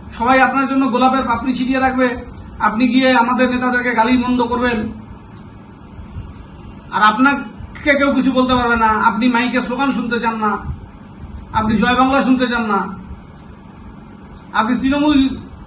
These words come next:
করুক কেউ, সেটা চান না, এটা তো হবে না। আপনি আপনার কাজ করুন, বাকি অন্যান্য রাজনৈতিক দল তাদের কর্মসূচি পালন করবে।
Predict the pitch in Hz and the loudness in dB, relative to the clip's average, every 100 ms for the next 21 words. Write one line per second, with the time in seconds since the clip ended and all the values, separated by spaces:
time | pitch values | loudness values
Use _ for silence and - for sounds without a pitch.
0 | - - 277 277 202 262 233 254 262 - | -14 -2 0 2 2 2 2 2 0 2
1 | 233 226 254 262 - 302 - - - - | 2 0 -2 -2 -4 -4 -6 -10 -16 -18
2 | - - - - - - - - - - | -18 -16 -14 -14 -16 -20 -20 -18 -14 -10
3 | - - 202 262 254 277 285 302 320 349 | -6 -4 -2 0 2 2 2 2 2 0
4 | 381 - - - - - - - - - | -2 -8 -18 -20 -20 -20 -20 -20 -20 -20
5 | - - 214 285 294 294 302 302 294 302 | -12 -2 0 4 4 4 4 4 4 2
6 | 302 302 302 294 302 302 294 262 285 302 | -2 0 2 2 0 0 2 2 0 0
7 | 311 285 226 | 0 -2 -6